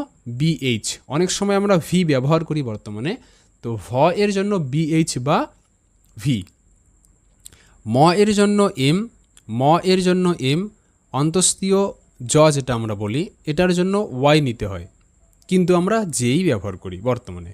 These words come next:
ওকে, তো এগুলো শেখাবো, শব্দের বানান যখন শেখাবো, তখন এগুলো বুঝতে পারবে কখন কোনটা কী হচ্ছে। তো এখন just এগুলো মুখস্থ করে রাখবে, ঠিক আছে? যেমন রয়েছে সেভাবেই মুখস্থ করবে। র, র এর জন্য আর নিতে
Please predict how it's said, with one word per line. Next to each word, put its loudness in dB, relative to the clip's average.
ওকে, -8
তো -6
এগুলো 6
শেখাবো, 4
শব্দের 4
বানান 2
যখন 2
শেখাবো, 0
তখন 0
এগুলো 2
বুঝতে -4
পারবে -2
কখন -2
কোনটা -4
কী -6
হচ্ছে। -6
তো -20
এখন -2
just 2
এগুলো 2
মুখস্থ 0
করে 4
রাখবে, -4
ঠিক 0
আছে? -2
যেমন 0
রয়েছে 0
সেভাবেই -2
মুখস্থ -4
করবে। -10
র, 2
র 2
এর 6
জন্য 2
আর 4
নিতে -4